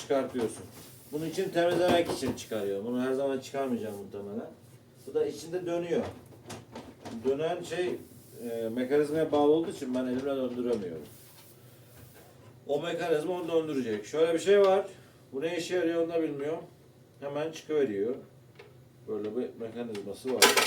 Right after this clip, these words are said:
Bak, çıkıyor hemen. Burayı, e, şurası şöyle genleştiği için kurtuluyor. Ona dikkat etmek lazım. Bu kadar.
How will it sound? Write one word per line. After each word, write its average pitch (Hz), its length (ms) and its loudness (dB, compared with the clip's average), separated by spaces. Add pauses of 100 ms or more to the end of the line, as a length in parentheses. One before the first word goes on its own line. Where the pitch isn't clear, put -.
(540)
Bak, 123 160 -10
çıkıyor 101 300 -8
hemen. 85 160 -12 (1700)
Burayı, 110 220 -6 (1500)
e, 90 200 -10
şurası 110 420 -6
şöyle 120 260 -2
genleştiği 107 840 -8
için - 200 -20 (840)
kurtuluyor. 90 520 -12 (1400)
Ona 135 260 -4
dikkat 123 240 -4
etmek 95 400 -6
lazım. - 380 -16 (2750)
Bu 156 40 -10
kadar. 180 280 10